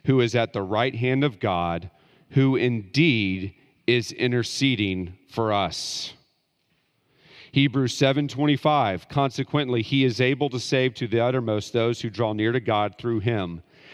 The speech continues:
since he always lives to make intercession for them. Isn't that remarkable? That the Lord Jesus Christ,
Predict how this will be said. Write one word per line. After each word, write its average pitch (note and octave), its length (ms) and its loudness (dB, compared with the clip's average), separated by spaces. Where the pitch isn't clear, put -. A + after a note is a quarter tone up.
since - 460 0
he B2+ 340 2
always D3 960 2
lives A2 960 0
to C3 160 0
make A2 280 -2
intercession G2+ 840 -4
for F#2 200 -4
them. D2 340 -8
Isn't C#3+ 300 2
that G#2+ 180 -2
remarkable? D#2+ 800 -8
That C3 180 0
the B2 100 -2
Lord C#3+ 460 0
Jesus B2+ 560 0
Christ, - 600 -8